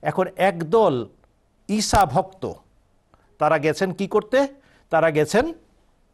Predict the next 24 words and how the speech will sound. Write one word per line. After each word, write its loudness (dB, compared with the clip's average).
হযরত -2
জিব্রাইলকে 0
রসুল 0
সাব্যস্ত -4
করে। 0
আর 2
রসুলের 2
মধ্যে 0
তো 4
ইনিশাবিনলা, 0
সুতরাং -2
সাব্যস্ত 0
হইল 4
যে -2
আর 0
রসুলের 0
মধ্যে 0
সব 0
রসুল 0
শামিল -4
না। -12
আমরা 0
কবে 0
বলেছি -2